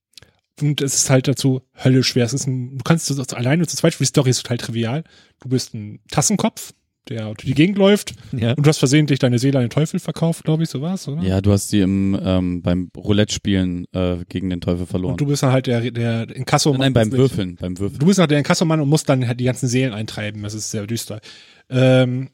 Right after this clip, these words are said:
Speaker 1: ich hab, ich hab bislang nur zwei, drei Stunden gespielt. Oh, hey, Emmy. Ähm,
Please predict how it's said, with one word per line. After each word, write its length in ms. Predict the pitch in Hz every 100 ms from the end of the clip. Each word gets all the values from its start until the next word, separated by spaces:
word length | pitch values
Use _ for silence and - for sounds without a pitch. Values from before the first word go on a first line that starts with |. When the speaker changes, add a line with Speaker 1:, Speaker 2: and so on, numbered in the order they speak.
| -
Speaker 1:
ich 140 | 175
hab, 160 | 190 - 143
ich 140 | -
hab 100 | 180 - -
bislang 400 | 156 135 - 156
nur 140 | 147
zwei, 120 | -
drei 120 | 151
Stunden 200 | 147 147
gespielt. 260 | 131 - 190
Oh, 140 | 190 -
hey, 100 | 117
Emmy. 220 | 113 160 _ - - - _
Ähm, 460 | 147 131 127 123